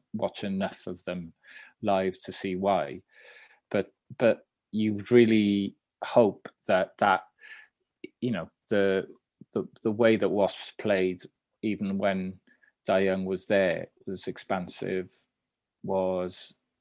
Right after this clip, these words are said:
fairly attritional still. They didn't, they didn't take a step back, but they definitely were always, I, would, would it be fair to say they were the closest thing to sort of Scarlets in, in their prime in terms of the w-,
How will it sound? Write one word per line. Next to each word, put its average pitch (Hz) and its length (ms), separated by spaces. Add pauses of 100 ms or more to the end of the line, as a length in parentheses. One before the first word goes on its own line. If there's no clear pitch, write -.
(300)
fairly 107 380
attritional 101 560
still. 98 540
They 98 120
didn't, 95 340 (280)
they 107 60
didn't 104 360
take 98 240
a 92 40
step - 340
back, 101 380
but 95 120
they 95 120
definitely 95 840 (460)
were 98 140
always, 98 460 (960)
I, 127 120 (240)
would, 127 260
would 147 160
it 147 80
be 147 120
fair 147 240
to 143 140
say 139 200
they 131 120
were 120 80
the 123 100
closest - 480
thing 123 220
to 113 160
sort 113 260
of 110 200 (520)
Scarlets 113 720
in, 107 440 (140)
in 107 240
their 107 160
prime 117 640 (120)
in 110 140
terms 110 340
of 104 120
the 110 100
w-, 110 260